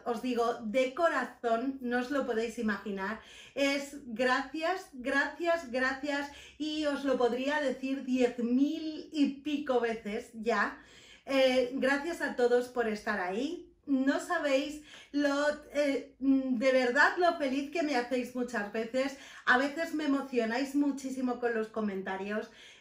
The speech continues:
Eh, procuro, a veces tardo un poquito más porque cuantos más comentarios hay o si los vídeos son más seguidos, pues ya vamos siendo muchísimas más estrellitas en el universo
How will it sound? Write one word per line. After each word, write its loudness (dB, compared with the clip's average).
Eh, 2
procuro, 2
a 0
veces -6
tardo -2
un -2
poquito -4
más -2
porque -4
cuantos -2
más -2
comentarios -4
hay 2
o 0
si -6
los -4
vídeos 0
son -2
más -2
seguidos, 0
pues 2
ya 2
vamos 0
siendo 0
muchísimas 0
más 0
estrellitas -4
en 0
el -2
universo -2